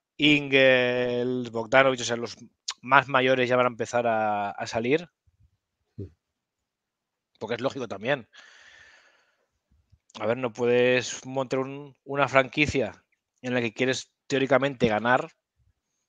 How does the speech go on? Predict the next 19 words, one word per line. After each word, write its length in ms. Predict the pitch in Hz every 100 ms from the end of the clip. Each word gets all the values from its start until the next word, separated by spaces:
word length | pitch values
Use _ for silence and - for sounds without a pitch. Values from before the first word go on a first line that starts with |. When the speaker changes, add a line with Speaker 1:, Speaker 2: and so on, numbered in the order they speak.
| _ _
Speaker 1:
jugar 280 | 123 123
ya 100 | 123
que, 160 | 123 120
que, 220 | - 123 _
que, 320 | - 127 120 _ _ _ _ _
que 120 | 139
tu 120 | 139
bloque, 500 | 131 135 139 170 220 _ _ _ _ _ _
o 20 | -
sea, 200 | 127 120
Conley 340 | - 165 190
con 120 | 190
treinta 200 | 156 143
y 40 | 139
seis 180 | 151 120
a-, 60 | - _ _ _ _ _ -
con 120 | 131
treinta 100 |
y 20 | 143